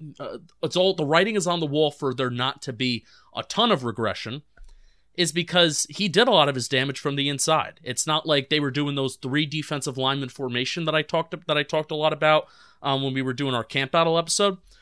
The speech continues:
But it's not like they were, when they had those three defensive line formations, he was doing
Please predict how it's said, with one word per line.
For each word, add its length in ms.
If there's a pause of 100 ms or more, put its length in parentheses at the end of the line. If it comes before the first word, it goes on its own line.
(180)
But 100
it's 180
not 160
like 320
they 160
were, 180
when 240
they 100
had 240
those 200
three 140
defensive 380
line 200
formations, 680 (380)
he 180
was 260
doing 480